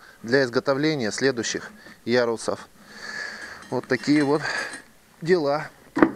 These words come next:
Несколько ярусов изготовлено. Вот эти ярусы, которые уже готовы. Собственно, готово.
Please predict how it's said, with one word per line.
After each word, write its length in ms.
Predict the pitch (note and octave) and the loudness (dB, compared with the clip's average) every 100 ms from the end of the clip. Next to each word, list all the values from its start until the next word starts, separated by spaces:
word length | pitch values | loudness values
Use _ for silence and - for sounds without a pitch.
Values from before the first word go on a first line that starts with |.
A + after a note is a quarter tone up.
| - - - - - - - _ - - - - - D#3 | -2 -10 -12 -16 -16 -18 -20 _ -2 0 -4 -6 -12 -4
Несколько 440 | F3 - E3 E3+ | 0 0 0 2
ярусов 500 | F3 D#3+ D#3 D3+ C#3+ | 2 2 0 -2 -4
изготовлено. 800 | D3+ D3+ E3 G3+ F#3+ E3+ D#3 C3+ - - - - | -2 0 0 0 0 -2 -2 -4 -8 -20 -20 -14
Вот 260 | B2 B2+ A#2 | -6 -4 -4
эти 160 | A2 A#2+ | -4 -2
ярусы, 500 | D3+ E3 D3+ - B2 | 0 2 -2 -8 -10
которые 380 | A#2 - A2+ | -10 -8 -8
уже 200 | A2 G#2+ | -8 -8
готовы. 500 | G#2+ A2 - A2 G2+ F#2+ - _ _ _ - | -8 -8 -4 -4 -6 -12 -20 _ _ _ -10
Собственно, 460 | C3 - C3 B2 | -10 -6 -8 -6
готово. 500 | A2+ B2 C#3+ A#2 A2 | -4 -4 -2 -2 -4